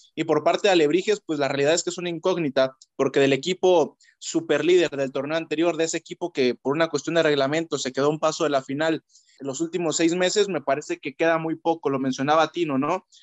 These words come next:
Quizás solamente te queda el caso de Charol, te queda Edgardo Marín, por ahí un par de elementos más y potenciados quizá con Alfre-,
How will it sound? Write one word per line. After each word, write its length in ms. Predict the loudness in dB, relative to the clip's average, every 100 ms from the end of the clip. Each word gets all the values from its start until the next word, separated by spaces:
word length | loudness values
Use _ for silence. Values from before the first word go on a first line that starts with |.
| _ -12
Quizás 360 | -4 -2 -2
solamente 500 | -2 -2 -2 -2 -6
te 120 | -6
queda 480 | 0 4 4 2 0 _ -12 -6
el 160 | -4
caso 600 | -2 -4 -6 -12 -4 -2
de 520 | 0 0 -2 -6 -10 -12 -4
Charol, 380 | 0 4 4 2
te 120 | -2
queda 280 | 0 0 0
Edgardo 320 | -2 -6 -2
Marín, 360 | 0 0 -2 -8 _ -4
por 140 | 0
ahí 100 | 0
un 100 | 0
par 180 | -4 -4
de 40 |
elementos 440 | -4 -6 -6 -4 0
más 280 | 0 0 -6
y 120 | -8
potenciados 640 | -6 -4 -2 2 2 0
quizá 300 | -8 -4 -4
con 180 | 0 0
Alfre-, 240 | 0 -2